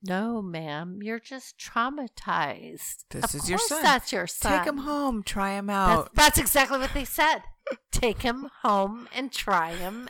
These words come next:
Speaker 1: out."
Speaker 2: <laughs>
Speaker 1: That's what they said. So she's like,
Speaker 2: "He might just ease your broken heart."
Speaker 1: I mean, what are you supposed to do? Just let this,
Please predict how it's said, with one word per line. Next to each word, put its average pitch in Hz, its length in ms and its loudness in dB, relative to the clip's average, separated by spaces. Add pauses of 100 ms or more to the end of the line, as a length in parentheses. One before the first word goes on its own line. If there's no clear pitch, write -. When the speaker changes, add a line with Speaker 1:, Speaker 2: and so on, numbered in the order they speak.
(120)
Speaker 1:
out." 277 580 2
Speaker 2:
<laughs> - 360 -6
Speaker 1:
That's 202 220 -6
what - 160 -12
they 226 220 -6
said. 240 460 0 (1000)
So 226 300 -2
she's 254 400 -8
like, 226 500 -4
Speaker 2:
"He 240 140 -4
might 247 260 2
just 240 240 -2
ease 226 240 -6
your 226 100 -4
broken 220 360 0
heart." 220 440 0 (380)
Speaker 1:
I 311 80 -2
mean, 320 260 -2
what 311 140 -2
are 339 60 -4
you 330 160 -6
supposed - 440 -8
to 294 120 -4 (100)
do? 320 460 -4
Just - 240 -10
let 196 180 -6
this, 185 240 -10